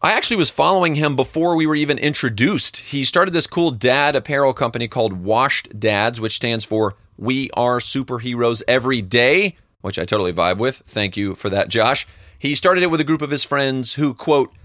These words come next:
"share the mission of reclaiming the narrative of black fatherhood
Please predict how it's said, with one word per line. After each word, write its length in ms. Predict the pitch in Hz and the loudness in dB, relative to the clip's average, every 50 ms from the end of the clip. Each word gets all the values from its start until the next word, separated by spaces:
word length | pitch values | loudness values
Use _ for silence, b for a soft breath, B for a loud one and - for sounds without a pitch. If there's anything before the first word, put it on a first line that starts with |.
| b b b b b | b b b b b
"share 420 | - - - - 165 180 202 208 | -4 -2 0 0 2 2 2 0
the 100 | 196 196 | 0 0
mission 380 | 170 147 131 117 - - 127 120 | 0 0 -2 -2 -2 -4 -4 -4
of 180 | - 113 107 | -4 -4 -4
reclaiming 640 | 117 123 113 104 - - 131 139 147 156 160 165 160 | -2 -4 -6 -6 -6 -8 -6 -4 -4 -4 -4 -4 -4
the 100 | 143 151 | -4 -4
narrative 640 | 147 131 117 107 104 104 104 101 - 120 110 104 - | -4 -2 -2 0 0 0 -2 -2 -2 -4 -4 -4 -4
of 200 | - 98 85 95 | -6 -6 -6 -4
black 340 | - 101 113 123 143 165 - | -2 0 0 0 0 -2 -6
fatherhood 800 | - - 147 156 160 160 147 123 104 104 98 95 95 92 - | -6 -2 0 2 2 2 0 0 -2 0 0 -2 -2 -2 -4